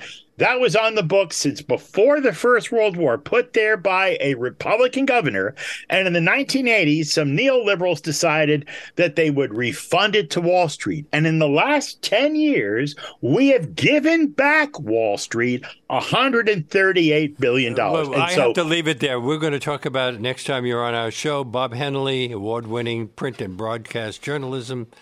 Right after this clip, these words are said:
Speaker 2: journalist. You can hear his B A I show on Monday mornings. You can read him in Salon and other publications.
Speaker 1: We're done so quick!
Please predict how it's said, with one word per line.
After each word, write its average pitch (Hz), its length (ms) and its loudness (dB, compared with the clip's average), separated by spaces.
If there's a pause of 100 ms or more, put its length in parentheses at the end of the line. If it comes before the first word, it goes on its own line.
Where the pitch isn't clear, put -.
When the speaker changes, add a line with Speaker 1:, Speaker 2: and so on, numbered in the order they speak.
(260)
Speaker 2:
journalist. 147 580 -4 (160)
You - 60 -20
can 110 140 -4
hear 127 220 -2
his 123 260 -6 (460)
B 131 200 0
A 117 160 0
I 123 160 -2
show 127 260 -4
on 110 140 -4
Monday 113 320 -4
mornings. 123 680 -4 (300)
You 107 140 -8
can 95 400 -6
read 120 320 -4
him 110 460 -6
in 104 260 -6
Salon 117 480 -4
and 107 160 -4
other 110 200 -6
publications. 120 600 -6
Speaker 1:
We're 269 160 0
done 311 380 2
so 233 200 2
quick! 311 400 4